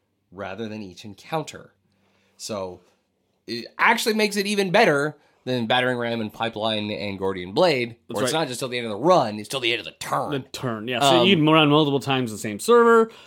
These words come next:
Speaker 2: it'd be fine, and the same, like, <laughs> it's, like, all
Speaker 1: Yeah.
Speaker 2: across the board.
Speaker 1: It feels really good for stealth decks.
Speaker 2: Sure. Yeah.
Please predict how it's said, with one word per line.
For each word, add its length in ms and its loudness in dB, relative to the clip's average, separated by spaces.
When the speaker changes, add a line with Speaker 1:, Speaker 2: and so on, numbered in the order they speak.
Speaker 2:
it'd 140 -2
be 80 2
fine, 480 2
and 160 -2
the 60 -2
same, 460 -2
like, 280 -6
<laughs> 40 -20
it's, 220 -4
like, 200 2
all 160 -2
Speaker 1:
Yeah. 140 6
Speaker 2:
across 300 4
the 80 0
board. 280 4
Speaker 1:
It 180 -4
feels 840 2
really 640 -2
good 680 0
for 280 -6
stealth 640 -6
decks. 580 -6
Speaker 2:
Sure. 380 -2
Yeah. 280 -2